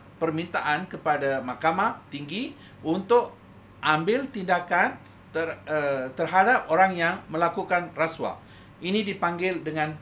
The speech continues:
public interest litigation. Ha? Jadi, kalau saya rasa saya ada kepentingan, saya pun mengemukakan satu, eh,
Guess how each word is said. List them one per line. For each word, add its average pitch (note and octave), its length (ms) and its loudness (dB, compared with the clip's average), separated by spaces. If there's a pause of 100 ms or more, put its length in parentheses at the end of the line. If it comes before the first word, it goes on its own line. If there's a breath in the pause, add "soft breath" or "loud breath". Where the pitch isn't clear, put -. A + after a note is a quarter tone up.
public F#3 400 -4 (120)
interest F3+ 600 -2
litigation. A#2 600 -4 (480)
Ha? D3 240 -6 (400 loud breath)
Jadi, D#3 480 -2 (240)
kalau C#3+ 560 0
saya D3 240 0
rasa G3+ 240 4
saya F3+ 240 2
ada E3+ 120 0
kepentingan, G#3 680 0 (320)
saya D3+ 320 0
pun G3+ 160 -2
mengemukakan F3+ 800 2
satu, D3 400 -4 (400 loud breath)
eh, G2+ 640 -8